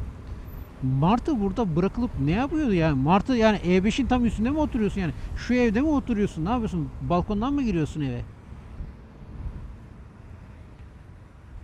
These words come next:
Zaten trafikte de çok fazla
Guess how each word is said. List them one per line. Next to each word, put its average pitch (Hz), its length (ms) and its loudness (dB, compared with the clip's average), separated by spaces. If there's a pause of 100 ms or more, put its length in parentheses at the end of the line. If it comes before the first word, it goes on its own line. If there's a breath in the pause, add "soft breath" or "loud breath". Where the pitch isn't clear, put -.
(840)
Zaten 175 460 -2 (920)
trafikte 190 520 -2
de 208 180 0 (4000)
çok 196 200 -6
fazla 156 480 -4